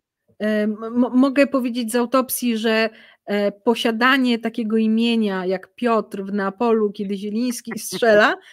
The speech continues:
Speaker 1: to jest piękna sprawa, tyle powiem. E, kto jeszcze?
Speaker 2: Kto jeszcze?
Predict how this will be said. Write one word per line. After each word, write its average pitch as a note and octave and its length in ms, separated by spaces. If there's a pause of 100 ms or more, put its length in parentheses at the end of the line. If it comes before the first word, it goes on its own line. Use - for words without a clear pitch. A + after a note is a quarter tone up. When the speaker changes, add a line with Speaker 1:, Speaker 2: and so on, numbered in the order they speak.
(380)
Speaker 1:
to A#3+ 100
jest A3+ 260
piękna D#4+ 340
sprawa, E3+ 500
tyle A3+ 220
powiem. F#3 400 (640)
E, G#3 840
kto - 200
jeszcze? G3 420 (2250)
Speaker 2:
Kto - 380
jeszcze? F#3 680